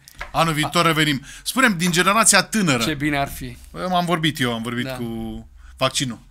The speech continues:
Speaker 1: Domnul
Speaker 2: Da.
Speaker 1: Pogon de la Izvoarele
Speaker 2: Da.
Speaker 1: și rezolvăm.
Speaker 2: <laughs>
Speaker 1: Uh, zi-mi, uh, din generația tânără, de cine îți place? Adică, pe cine încurajezi? Pe cine...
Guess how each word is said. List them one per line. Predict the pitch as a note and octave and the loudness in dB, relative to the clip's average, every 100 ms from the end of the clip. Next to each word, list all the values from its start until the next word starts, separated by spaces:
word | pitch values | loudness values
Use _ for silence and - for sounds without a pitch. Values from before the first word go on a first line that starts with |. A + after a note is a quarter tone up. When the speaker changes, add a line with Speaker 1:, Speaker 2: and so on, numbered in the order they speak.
| - | -12
Speaker 1:
Domnul | C3+ C#3+ C#3+ | -4 -2 -2
Speaker 2:
Da. | |
Speaker 1:
Pogon | B2 D3 D3+ D3 | -2 -2 -2 -2
de | |
la | C3 A#2+ A#2 A#2 A2+ | 0 2 2 2 -2
Izvoarele | C#3 B2+ B2 C#3+ E3 | -6 -4 2 2 4
Speaker 2:
Da. | D#3 | 4
Speaker 1:
și | D3+ A#3 G#3 - | 4 0 0 0
rezolvăm. | D3 C#3+ C#3+ C#3+ B2+ | 0 2 4 2 0
Speaker 2:
<laughs> | - - - - - - | -2 -10 -14 -14 -16 0
Speaker 1:
Uh, | C#3 D3 D3 | 8 10 10
zi-mi, | D3 C3+ A3 A#3+ | 8 6 6 6
uh, | A#3+ A#3 G#3+ G3+ F#3+ | 6 4 4 2 -2
din | - F3 | -4 0
generația | G3+ A3+ C#4 B3 A#3 | 0 0 0 0 0
tânără, | C4 G3 D3+ | -2 -2 -2
de | D#3 | -2
cine | F#3+ C4 | -4 -2
îți | D#3+ | -2
place? | - A#2 C#3 | -2 -4 -4
Adică, | E3+ G#3+ F#3+ F3+ - - - - _ | -2 -2 -4 -10 -20 -20 -20 -20 _
pe | G#3+ | -2
cine | - B3+ | 2 4
încurajezi? | A3 D#3 F3+ E3 D#3+ D#3+ | 2 2 4 4 4 0
Pe | - | 0
cine... | D3+ G#3+ G3+ | -2 -2 -2